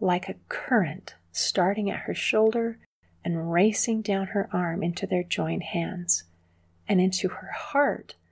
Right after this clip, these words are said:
sprang a mercy and charity towards this former enemy that almost overwhelmed her. The story of Corrie ten Boom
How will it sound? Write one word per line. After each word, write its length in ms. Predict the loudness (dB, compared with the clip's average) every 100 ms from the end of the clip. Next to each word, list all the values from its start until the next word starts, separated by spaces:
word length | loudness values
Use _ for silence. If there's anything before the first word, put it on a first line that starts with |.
| _ _
sprang 640 | -10 -8 -4 -2 -2 -4 -6
a 140 | -8 -8
mercy 800 | -6 -4 -2 -2 -2 -6 -14 _ _ _ _ -10
and 240 | -10 -8
charity 800 | -8 -6 0 2 2 -2 -6 -12
towards 500 | -8 -4 0 -2 -2
this 260 | -4 -6 -6
former 560 | -6 -2 0 0 -2 -4
enemy 560 | -2 -2 0 -4 -8 -18 _ _ _ _ _ _ -4
that 160 | -4 0
almost 580 | 0 2 0 -4 -6 -8 -4
overwhelmed 540 | -2 -2 0 -2 -4
her. 280 | -6 -8 -10 _ _ _ _ _ _ _ _ _ _
The 120 | -2
story 760 | -2 -2 0 2 2 0 -6 -6
of 220 | -6 -6
Corrie 400 | -4 0 0 -2
ten 340 | -6 -2 -2 0
Boom 480 | -2 -2 -4 -6